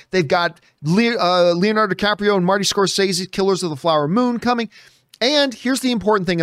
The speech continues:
you know, and then Amazon's got The Marvelous Missus Maisel. They've got The Boys. They, they did The Big Sick, which is one of my favorite comedies of the past ten years. And, but, and they got The Lord of the Rings coming. But the thing about Amazon and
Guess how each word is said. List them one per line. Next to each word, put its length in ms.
you 140
know, 80
and 180
then 240
Amazon's 480
got 140
The 80
Marvelous 300
Missus 240
Maisel. 480
They've 160
got 200
The 80
Boys. 680
They, 380
they 240
did 280
The 80
Big 240
Sick, 300
which 160
is 100
one 140
of 40
my 100
favorite 320
comedies 440
of 80
the 60
past 240
ten 160
years. 380
And, 280
but, 140
and 140
they 40
got 120
The 80
Lord 180
of 60
the 40
Rings 240
coming. 240
But 120
the 80
thing 240
about 260
Amazon 600
and 120